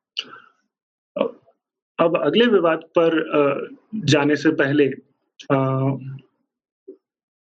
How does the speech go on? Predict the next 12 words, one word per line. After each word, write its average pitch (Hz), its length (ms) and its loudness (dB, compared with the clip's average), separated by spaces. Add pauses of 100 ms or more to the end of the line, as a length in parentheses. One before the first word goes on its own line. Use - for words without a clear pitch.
(1040)
पृथ्वीराज 165 480 0
का 196 120 0
शासक 180 460 -2
के 196 120 4
रूप 151 240 0
में 156 160 4
जो 151 120 4
व्यक्तित्व 143 540 0
था, - 380 -4 (840)
अ, 127 400 0 (260)
उसका 208 360 2
एक 170 360 0